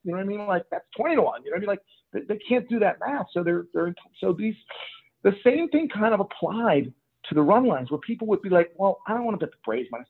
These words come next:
two fifty." You know what I mean? It's like, "I gotta put out two hundred fifty dollars, come back and collect a hundred bucks." It's like, you know, I'd rather just, I still wanna bet the Braves. Let me lay right in the half. They're gonna smoke 'em, you know?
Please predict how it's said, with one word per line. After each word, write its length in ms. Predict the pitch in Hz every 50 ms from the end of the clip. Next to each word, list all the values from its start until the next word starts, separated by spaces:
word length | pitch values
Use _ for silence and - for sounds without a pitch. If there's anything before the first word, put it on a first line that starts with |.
| - -
two 80 | 131 - -
fifty." 280 | - 147 143 - 269 269
You 100 | 262 262
know 80 | - - - - - _ _ -
what 80 | 226
I 40 | 247
mean? 120 | 254 254 240
It's 80 | 240
like, 140 | 233 226 -
"I 100 | 208 233
gotta 180 | 240 240 233 240 - _ -
put 80 | 214
out 160 | 226 220 208 -
two 80 | 226
hundred 160 | 233 214 202
fifty 180 | 214 190 - 220
dollars, 300 | 202 196 202 208 196 175 - -
come 120 | - 180
back 300 | 170 175 175 180 170 - -
and 120 | 156 147 -
collect 220 | 170 165 - -
a 20 | 269
hundred 260 | 285 165 165 160 -
bucks." 300 | 165 165 170 170 170 - _ _ _ _ _ _ _ _ _
It's 80 | _
like, 220 | 190 190 180 - -
you 60 | 196
know, 140 | 196 190 -
I'd 140 | - - -
rather 220 | 214 247 262 226
just, 160 | 180 190 - - _ _ _ _ _ -
I 140 | - 202
still 160 | 185 - 277 285
wanna 100 | 220 147
bet 100 | - -
the 40 |
Braves. 300 | - - 120 143 190 190
Let 60 | 277 349
me 60 | 370
lay 140 | 370 349 339
right 180 | 330 320 330
in 60 | 320
the 140 | 285 262 294 330
half. 160 | 311 214 -
They're 80 | 214
gonna 140 | 214 214 196 -
smoke 260 | - 185 208 233 226
'em, 120 | - - 147
you 80 | 143
know? 220 | 156 180 180 170